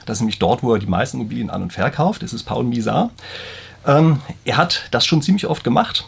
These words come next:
Also er hat mir gerade gesagt, ähm, so, naja, ich weiß nicht, die Zahlen kannst du am besten gleich mal selber sagen, ja, aber jedenfalls denke ich, ist vielleicht das Schlauste, wenn du uns selber zwei, drei Dinge dazu sagst, was du eigentlich machst und wie du im Augenblick mit Immobilienkauf dein Geld verdienst.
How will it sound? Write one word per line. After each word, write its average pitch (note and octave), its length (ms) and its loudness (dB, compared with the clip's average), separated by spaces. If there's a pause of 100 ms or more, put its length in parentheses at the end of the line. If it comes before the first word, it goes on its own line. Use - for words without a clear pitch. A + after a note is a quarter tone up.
Also A2 240 2
er G#2 60 4
hat - 100 -4
mir A2 80 -2
gerade A#2+ 240 0
gesagt, B2 380 0
ähm, A#2+ 380 2
so, G#2+ 360 2 (500)
naja, G#2 220 6
ich G2 100 -2
weiß G2+ 140 4
nicht, F#2+ 100 -2
die F#2+ 60 -4
Zahlen B2+ 220 4
kannst B2+ 180 -4
du - 20 -2
am A2 60 0
besten A#2 240 -2
gleich A2 180 2
mal A2 120 0
selber D3+ 280 0
sagen, C#3 340 2
ja, G2+ 200 0
aber A2 100 -4
jedenfalls C3 540 -2
denke C#3+ 200 -2
ich, C#3 80 -6
ist A#2+ 100 -6
vielleicht B2+ 200 -4
das A#2+ 100 -6
Schlauste, B2 520 -2
wenn B2 160 0
du B2+ 100 -4
uns A2+ 120 -4
selber C3 280 -2
zwei, C#3 300 0
drei A#2+ 200 -2
Dinge B2+ 220 -2
dazu A#2+ 260 -6
sagst, G#2 460 -2 (240)
was - 180 2
du E3 120 2
eigentlich B2 260 -2
machst - 380 0 (100)
und G#2+ 100 -2
wie C3+ 60 0
du C#3 60 -2
im F2+ 80 -4
Augenblick A#2+ 280 2
mit - 140 -8
Immobilienkauf A#2 640 -2
dein A#2+ 140 -2
Geld A#2+ 160 0
verdienst. - 480 -6